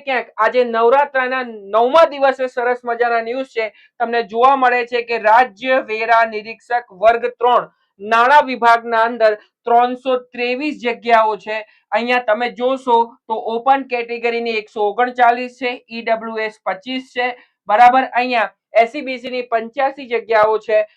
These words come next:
બરાબર? એસ સી ની ત્રેવીસ જગ્યાઓ છે અને એસ ટી ની ત્રેવીસ જગ્યાઓ છે, બરાબર? વર્ટિકલ ને હોરિઝોન્ટલ પ્રમાણે. અને જો અહીંયા વાત કરીએ તો ક્યાંક ને ક્યાંક જે કેલેન્ડર હતું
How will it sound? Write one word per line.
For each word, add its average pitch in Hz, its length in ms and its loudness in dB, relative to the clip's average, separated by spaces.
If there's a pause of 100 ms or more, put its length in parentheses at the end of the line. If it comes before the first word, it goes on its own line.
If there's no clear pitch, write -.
(120)
બરાબર? 233 420 4
એસ 226 260 -2
સી 254 160 -8
ની 247 160 -8
ત્રેવીસ 247 400 -4
જગ્યાઓ 220 400 0
છે 220 200 -6
અને 220 180 -8
એસ 202 220 -4
ટી 226 200 -12
ની 226 120 -10
ત્રેવીસ 220 380 -8
જગ્યાઓ 196 500 -2
છે, 208 180 -12 (320)
બરાબર? 226 360 2
વર્ટિકલ 233 480 0
ને 233 160 -6
હોરિઝોન્ટલ 220 640 -2
પ્રમાણે. 196 460 -2 (160)
અને 247 340 0
જો 294 220 6
અહીંયા 277 340 0
વાત 277 260 4
કરીએ 254 460 0
તો 247 160 2 (240)
ક્યાંક 254 300 -4
ને 302 100 -2
ક્યાંક 269 420 -6
જે 262 140 -2 (320)
કેલેન્ડર 269 560 2
હતું 233 420 -4